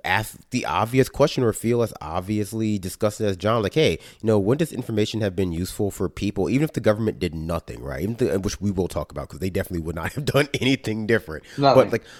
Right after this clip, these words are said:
Speaker 1: assuming the government did nothing different, would this information not have been more useful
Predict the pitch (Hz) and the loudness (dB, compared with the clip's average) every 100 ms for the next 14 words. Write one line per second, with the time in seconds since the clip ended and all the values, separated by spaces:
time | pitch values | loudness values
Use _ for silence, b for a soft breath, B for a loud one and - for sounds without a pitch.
0 | B 135 131 175 185 180 156 123 120 117 | B 0 2 -2 -2 -2 -2 -2 -2 -4
1 | 92 85 92 87 85 90 - 92 87 76 | -6 -4 -6 -6 -6 -6 -6 -6 -8 -8
2 | 80 - 69 B B B - 98 123 127 | -8 -8 -10 B B B -2 0 2 0
3 | 131 - 104 98 95 85 87 90 78 87 | -2 -2 -4 -2 -4 -4 -2 -4 -2 -4
4 | 85 78 - 85 87 95 95 82 87 - | -2 -8 -8 -6 -2 -2 -2 -4 -6 -6
5 | 90 85 82 | -4 -2 -4